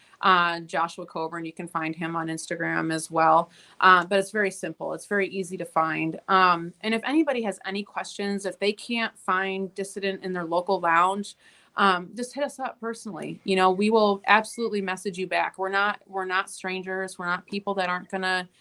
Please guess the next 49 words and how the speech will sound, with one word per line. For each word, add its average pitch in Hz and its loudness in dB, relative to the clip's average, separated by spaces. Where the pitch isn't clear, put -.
talk 196 4
to 190 -10
you. 165 -8
You 175 -6
know, 170 -4
we 202 0
want 202 2
to - -12
be 190 -2
there 180 0
for 180 -8
people 170 -6
and 165 -6
to 170 -2
make 175 -6
sure 185 -2
that 170 -4
they 175 -2
know 170 -4
that 165 -8
we're 165 -4
available 165 -4
to 165 -12
them. 147 -8
So 165 0
we're 165 -4
absolutely 170 2
open 156 -10
to - -16
messages 160 -8
and 156 -10
to 160 -10
helping 160 -2
people 156 -4
in, 156 -12
in 170 -4
any 156 -2
way, 156 -2
even 165 0
if 160 -4
that's 165 2
just - -2
figuring 165 2
out 165 6
where 170 -4
Dissident 170 -8
Cigars 170 2
are. 120 2
<laughs> 294 8